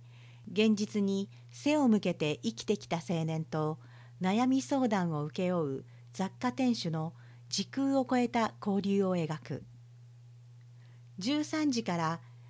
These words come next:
北の桜森、かっこ音声ガイドなし、かっこ閉じの上映あり。年明け、夏季のイベントもございます。平成三十一年二月十七日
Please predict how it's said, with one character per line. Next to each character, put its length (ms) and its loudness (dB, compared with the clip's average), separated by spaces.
北 280 2
の 240 2
桜 400 0
森、 340 -2
か 100 -2
っ 160 -8
こ 260 -2
音 180 4
声 260 0
ガ 140 2
イ 80 0
ド 120 -2
な 120 -4
し、 300 -8
か 100 -4
っ 140 -4
こ 80 -4
閉 180 -2
じ 260 -6
の 280 2
上 280 0
映 240 2
あ 80 0
り。 200 -6
年 240 2
明 140 4
け、 320 0
夏 160 -2
季 140 0
の 160 4
イ 140 0
ベ 140 2
ン 60 0
ト 140 0
も 120 2
ご 80 0
ざ 180 -2
い 80 -2
ま 160 -4
す。 200 -14
平 180 2
成 240 0
三 260 0
十 160 0
一 260 -4
年 280 -6
二 120 4
月 540 0
十 280 2
七 260 0
日 460 -4